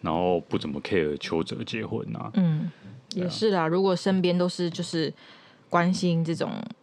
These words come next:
Speaker 2: 国家大事的人的话，
Speaker 1: 嗯。
Speaker 2: 也是没错。
Speaker 1: 那像我也不怎么 care 邱泽结婚啊。
Speaker 2: 嗯。
Speaker 1: 我看到，
Speaker 2: 那这
Speaker 1: 我看到那个邱泽跟许瑋甯结婚的时候，也就是，哦，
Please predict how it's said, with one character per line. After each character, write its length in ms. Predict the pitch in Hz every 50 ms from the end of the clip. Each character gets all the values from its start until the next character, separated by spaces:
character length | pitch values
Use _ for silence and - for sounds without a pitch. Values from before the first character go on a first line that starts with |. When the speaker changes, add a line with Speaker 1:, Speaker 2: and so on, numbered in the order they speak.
| - - 120 -
Speaker 2:
国 100 | 151 156
家 200 | 156 160 156 -
大 200 | - 165 147 147
事 200 | - - 156 135
的 120 | - 76
人 200 | 64 53 53 -
的 80 | 143 147
话， 140 | 147 139
Speaker 1:
嗯。 40 | 123
Speaker 2:
也 100 | 123 -
是 220 | 143 - - 151 120
没 160 | - - - -
错。 280 | - - - - - -
Speaker 1:
那 80 | 156
像 220 | 135 - 151 123 101
我 160 | 90 87 92
也 100 | 92 85
不 140 | 76 - 101
怎 100 | 90 82
么 80 | 78 73
care 280 | - 101 95 80 73 73
邱 220 | - - 87 82
泽 180 | 78 - 62 -
结 200 | - - 107 -
婚 180 | - - - - - -
啊。 100 | - - -
Speaker 2:
嗯。 260 | 180 170 160 151 170 - _ _ _ _ _ _ _ _ _ _ -
Speaker 1:
我 100 | 214 247
看 120 | 262 -
到， 140 | 294 233 -
Speaker 2:
那 60 | -
这 0 |
Speaker 1:
我 120 | - 98 -
看 180 | - - 123
到 220 | 120 123 117 110 104
那 120 | 107 110 101
个 180 | - 92 87
邱 220 | - - 98 107 101
泽 200 | - - 85 78
跟 240 | - 92 85 92
许 160 | 85 - - 95
瑋 100 | 87 80
甯 140 | 78 78
结 160 | 78 - 80 78
婚 160 | 82 87 80
的 120 | 80 78
时 100 | - 82
候， 160 | 80 78 78
也 140 | 80 78 76
就 180 | - - 78 73
是， 100 | - -
哦， 220 | - 95 95 95